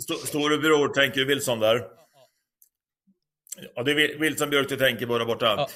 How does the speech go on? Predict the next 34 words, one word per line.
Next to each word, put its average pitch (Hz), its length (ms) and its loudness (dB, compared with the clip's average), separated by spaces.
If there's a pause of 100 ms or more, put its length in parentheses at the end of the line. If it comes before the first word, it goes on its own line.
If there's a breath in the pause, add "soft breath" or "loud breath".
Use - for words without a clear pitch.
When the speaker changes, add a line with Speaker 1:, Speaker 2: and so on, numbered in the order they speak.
(140)
Speaker 2:
exakt. 143 360 -2 (260)
Speaker 1:
Ja, 185 320 4 (260)
he-, 208 340 2
helt 175 280 -2
rätt. 175 200 2
Han 190 180 2
är 196 40 0
ju 190 140 0
liksom, 175 400 -2
eh, 170 80 -2
eh, 147 1040 -8 (440)
tror 160 120 -6
vi 190 200 2
då 156 100 4
kan 151 220 2
hjälpa 156 320 0
oss 143 160 -2
med 147 140 2 (240 loud breath)
det 147 80 -6
här 147 140 2
med 151 80 -4
att 135 60 -8
spela 147 220 -2
vänster 143 380 -2
och 135 60 -2
höger. 135 260 0
Sen, 151 200 0
han 139 100 -4
kan 143 100 -6
spela 131 180 -8
på - 100 -4
alla 127 120 -2
tre 120 140 -10
positioner. 117 760 -8